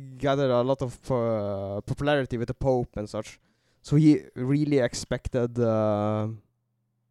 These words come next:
Romania to help him in the war, but they was like, "Nah."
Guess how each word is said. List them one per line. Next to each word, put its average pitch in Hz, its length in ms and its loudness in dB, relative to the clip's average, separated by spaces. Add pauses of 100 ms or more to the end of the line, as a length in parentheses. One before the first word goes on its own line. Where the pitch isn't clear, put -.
(1160)
Romania 147 880 6
to 127 120 -2
help 131 320 -2
him 143 220 0
in 117 140 -4
the 120 80 2
war, 139 300 6
but 120 220 -2
they 117 220 0
was 104 220 -4
like, - 260 -14
"Nah." 69 260 -8